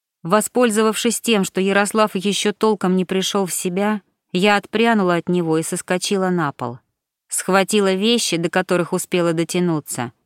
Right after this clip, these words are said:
и, минуя растерянную девушку, рванула прочь. Первая же дверь, ведущая в спальню, оказалась с замком. Только я успела закрыться,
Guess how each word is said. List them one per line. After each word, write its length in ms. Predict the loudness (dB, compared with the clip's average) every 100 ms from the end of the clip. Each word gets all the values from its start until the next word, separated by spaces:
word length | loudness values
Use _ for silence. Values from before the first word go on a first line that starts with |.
| _
и, 100 | 0
минуя 420 | 2 4 2 2 2
растерянную 680 | 0 -2 -2 0 0 0
девушку, 680 | -2 0 0 -2 -6 -6 -6
рванула 460 | -2 0 0 -2 -4
прочь. 540 | -4 -6 -6 -8 -12 _ _ _ _ _ _ _ _ _ _ _
Первая 440 | 2 4 4 4 2
же 160 | 0
дверь, 360 | 0 2 2 4
ведущая 560 | 2 0 0 0 0 0
в 60 |
спальню, 600 | -2 0 0 2 -2 -6 _
оказалась 580 | -2 2 2 4 2 2
с 120 | 0
замком. 600 | 0 0 0 -2 -2 -4 _ _ _ _ _ _ 0
Только 360 | 4 4 4 2
я 180 | 2 2
успела 440 | 0 0 2 2
закрыться, 800 | 2 0 2 2 0 -2 -4